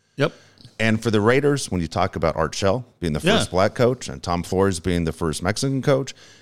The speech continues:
Speaker 2: and Amy Trask working in the front
Speaker 1: Yeah.
Speaker 2: office, the Raiders have been pioneers of doing things the right way and being progressive.
Speaker 1: Yeah.
Speaker 2: John Gruden, as you said, not only did he embarrass you as a fan,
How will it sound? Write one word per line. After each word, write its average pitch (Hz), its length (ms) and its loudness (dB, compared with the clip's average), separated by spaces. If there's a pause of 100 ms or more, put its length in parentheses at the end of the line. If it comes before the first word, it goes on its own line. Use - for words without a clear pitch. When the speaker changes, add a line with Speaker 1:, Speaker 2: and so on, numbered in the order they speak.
(120)
Speaker 2:
and 78 140 -4
Amy 95 260 2
Trask 117 600 0
working 92 300 0
in 85 100 0
the 76 60 -2
front 285 240 4
Speaker 1:
Yeah. - 100 4
Speaker 2:
office, - 280 0
the 127 200 2
Raiders 196 500 2
have 135 280 2
been 127 200 4
pioneers 110 720 2
of 95 180 -6
doing 101 260 4
things 98 360 0
the 98 100 2
right 92 240 2
way 92 120 2
and 87 120 -2
being 87 160 -2
progressive. 123 520 -2 (260)
Speaker 1:
Yeah. 190 240 2 (480)
Speaker 2:
John 151 260 4
Gruden, 139 560 2
as 101 200 0
you 110 60 0
said, 101 340 2
not 107 180 4
only 107 480 4
did 101 400 -4
he 98 60 4
embarrass 95 460 2
you 95 180 2
as 82 120 2
a 76 40 -4
fan, 95 480 0